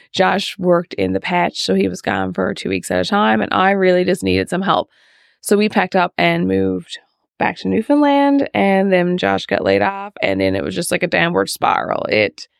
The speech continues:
this could probably be its own episode. Of living very,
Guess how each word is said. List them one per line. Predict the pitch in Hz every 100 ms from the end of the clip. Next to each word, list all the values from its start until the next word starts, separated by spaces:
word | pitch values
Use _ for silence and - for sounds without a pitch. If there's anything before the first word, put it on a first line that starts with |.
| _ _ _ _
this | 190 185
could | - 175
probably | - - 98
be | 95
its | 92 -
own | 90
episode. | 90 208 240 220 214 208 - _ _ _ _ _ _
Of | 170 175 175 170 175 - _ -
living | 175 185 170 175 175 170 175 175
very, | - 185 190 180 180 175 170 180 180